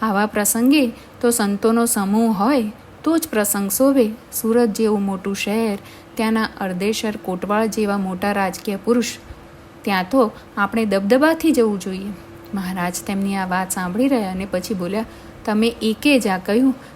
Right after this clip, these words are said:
બીજા કોઈ મોટેરા બોલ્યા નહીં અને આ મુનિ બાવા તેડવા આવ્યા છે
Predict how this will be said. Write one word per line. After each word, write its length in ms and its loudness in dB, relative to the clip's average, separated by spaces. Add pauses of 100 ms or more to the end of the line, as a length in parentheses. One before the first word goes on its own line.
બીજા 220 4
કોઈ 320 6
મોટેરા 460 4
બોલ્યા 340 0
નહીં 260 4 (320)
અને 180 0
આ 80 0
મુનિ 300 2
બાવા 300 0
તેડવા 380 -2
આવ્યા 300 2
છે 200 -2